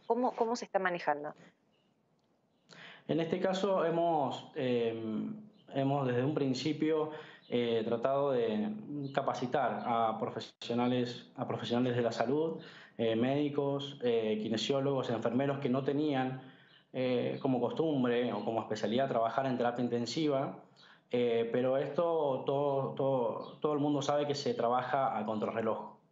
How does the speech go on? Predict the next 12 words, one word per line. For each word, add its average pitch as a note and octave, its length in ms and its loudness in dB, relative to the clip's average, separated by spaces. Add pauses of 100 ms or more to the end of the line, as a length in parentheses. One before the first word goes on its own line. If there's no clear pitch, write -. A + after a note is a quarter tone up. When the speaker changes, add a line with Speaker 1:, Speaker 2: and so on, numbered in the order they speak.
(100)
Speaker 2:
Eh, G#2+ 480 4
tenemos B2+ 500 2
que, A2+ 440 0 (560)
em, G#2+ 840 2 (380)
tenemos C3 320 2
que C#3 60 2
hacer B2+ 200 0 (220)
el B2+ 100 0
mayor A#2+ 240 2
esfuerzo D3+ 500 -2
para A#2 280 0
que A2 480 0